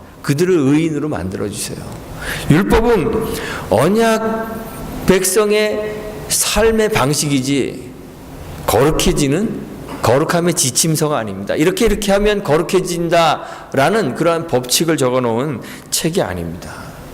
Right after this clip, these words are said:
출애굽기 삼십일 장 십삼 절에 보면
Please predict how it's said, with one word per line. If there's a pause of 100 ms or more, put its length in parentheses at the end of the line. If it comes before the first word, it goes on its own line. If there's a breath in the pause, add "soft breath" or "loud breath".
출애굽기
삼십일
장 (300 loud breath)
십삼
절에
보면